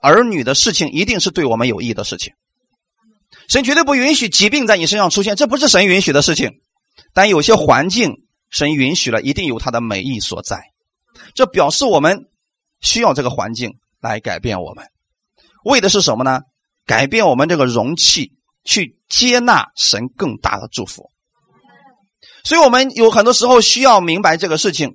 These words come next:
神是用环境，然后在我们里边来改变我们。我会用今天的圣经来告诉你们这个事实是什么，让你们明白现在的环境并不可怕，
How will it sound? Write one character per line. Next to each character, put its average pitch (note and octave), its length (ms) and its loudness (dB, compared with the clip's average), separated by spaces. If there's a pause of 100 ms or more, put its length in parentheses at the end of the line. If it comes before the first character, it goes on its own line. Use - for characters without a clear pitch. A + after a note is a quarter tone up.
(120)
神 F3 220 -2
是 B3+ 220 2
用 B3+ 180 2
环 C#3+ 320 0
境， G3 220 0 (260)
然 C3 160 0
后 E3+ 120 -4
在 E3+ 140 -2
我 C3 100 0
们 D3 240 -2
里 G#2+ 180 -10
边 B2+ 180 -4
来 G#2 160 -6
改 F#2+ 180 -6
变 G2+ 220 -8
我 D#2 100 -8
们。 D#2+ 160 -14 (840)
我 F#3 80 4
会 B3 120 8
用 A#3+ 100 0
今 A#3+ 160 -2
天 A#3+ 100 4
的 A3 60 4
圣 G3+ 220 0
经 G3+ 100 -2
来 F3 140 4
告 E3 160 4
诉 D#3 140 -2
你 C#3+ 100 -2
们 C3+ 100 0
这 F3+ 100 -2
个 E3 80 -2
事 D#3 200 0
实 C#3 120 -2
是 C3+ 120 -4
什 A2 180 -4
么， G2 140 -6 (120)
让 E3 140 2
你 E3 80 -4
们 G3 100 -2
明 F#3+ 220 -2
白 E3+ 160 2
现 G#3 160 0
在 F3+ 80 0
的 D#3+ 80 4
环 C#3 220 2
境 F3 160 -2
并 G3+ 160 -4
不 C#3+ 80 -8
可 A2+ 120 -4
怕， A2 240 -2